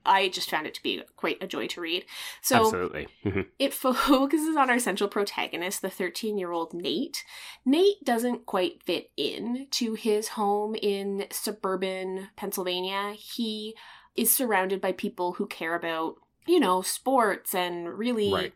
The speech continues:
Speaker 1: traditional representations of masculinity, and his dad is, like, a dude's dude, and so's his older brother Anthony, who's, like, a sports star, and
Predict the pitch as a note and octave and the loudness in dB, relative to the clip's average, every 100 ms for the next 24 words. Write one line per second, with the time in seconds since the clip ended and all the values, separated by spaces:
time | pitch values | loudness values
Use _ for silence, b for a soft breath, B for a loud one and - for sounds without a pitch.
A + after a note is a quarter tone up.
0 | _ - F#3 A#3 A#3 B3 A3+ G#3+ G3+ F#3 | _ -8 -4 0 2 2 2 4 4 4
1 | F3 E3+ - B B B - G#3 G#3 A#3 | 2 -4 -14 B B B -6 2 2 4
2 | A3 G#3+ A3 G#3+ F#3+ G3+ G3+ - F#3 G#3 | 4 6 6 4 2 4 2 2 4 6
3 | G3+ F3+ E3 D#3+ D#3+ E3+ E3 E3+ F#3 F3+ | 6 6 4 2 -4 -6 -6 -4 2 6
4 | G3 F#3+ F3+ F3+ F3 E3+ G3+ B3+ A3 - | 6 4 0 -2 -2 -2 2 2 2 4
5 | A3+ G3 F3 E3 D#3+ - G#3+ A3 G#3 F#3+ | 6 6 4 0 -4 -2 0 0 0 0
6 | G#3+ G#3 G#3 G#3 G3 - A3+ A3+ G3+ F3 | 2 2 2 2 0 0 0 0 -2 -2
7 | E3+ F#3 G#3 - - - - - G3+ F#3 | -4 -2 -2 -4 0 0 0 0 2 4
8 | F3 E3+ F#3 | 4 2 0